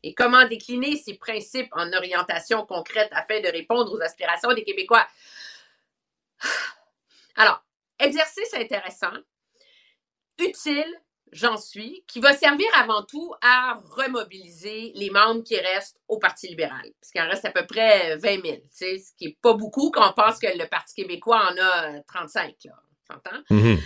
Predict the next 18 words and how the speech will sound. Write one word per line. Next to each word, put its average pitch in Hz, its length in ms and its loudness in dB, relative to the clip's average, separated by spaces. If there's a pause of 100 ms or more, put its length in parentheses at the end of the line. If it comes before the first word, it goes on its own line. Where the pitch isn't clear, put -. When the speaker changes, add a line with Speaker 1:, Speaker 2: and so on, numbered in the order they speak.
(300)
Speaker 1:
Euh, 254 340 4
mais 247 80 -2
il 247 60 0
en 240 80 8
reste 508 240 -4
vingt 311 140 -2
mille, 254 220 -8 (120)
puis - 120 -20
ces 285 120 -8
vingt 285 140 -2 (160)
mille 262 140 -6
là, 311 180 0 (100)
faut 330 120 -10
leur 254 180 2
donner 240 260 -6
l'impression 240 680 -8
qu'on, 254 140 -10 (1040)
qu'on, 156 680 -4